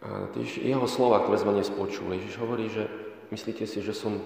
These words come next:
priniesol pokoj zemi?" Hovorí: "Nie, ale rozdelenie." Ježiš hovorí, že ako by chcel, aby splanul ten oheň, ktorý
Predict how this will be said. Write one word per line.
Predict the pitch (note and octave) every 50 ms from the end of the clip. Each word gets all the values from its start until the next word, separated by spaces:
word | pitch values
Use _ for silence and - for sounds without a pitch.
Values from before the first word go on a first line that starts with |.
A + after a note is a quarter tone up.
| -
priniesol | - G#2 G2 G2+ G2 G2 - - F#2+ -
pokoj | - A2+ A#2 A2+ - B2+ A#2 -
zemi?" | A2 A2 G#2 G2 F#2+ F#2 - - - - - - - - - - - -
Hovorí: | G2+ G2 G2+ G2 G2 G2
"Nie, | F#2+ F#2 F2+ F2 - - - - - - - - -
ale | - G2 G2
rozdelenie." | G2 G#2 G#2 G2+ G2+ G2 G2 F#2+ F2+ F2 F2 - - - - - - - - - - - - - - - - - - - - _ _ _ _ _ _ -
Ježiš | G2 G2+ G2 G2+
hovorí, | A#2 A2 A2+ A2 A2+ A2
že | A2 A2+ G#2+
ako | G#2+ - - A2+ A2
by | A2+ - -
chcel, | - - C3 B2 A#2
aby | A2 - - G2+ F#2 - - - - -
splanul | - - - - A#2 A2+ A#2 A2+ A2 G2+ G2 -
ten | G2+ F#2+ - -
oheň, | - A#2+ A2 G2+ F#2+ F2+ F2+ F2 - - - - - - - - - - - - - -
ktorý | - - F2+ F2+ F2+ F#2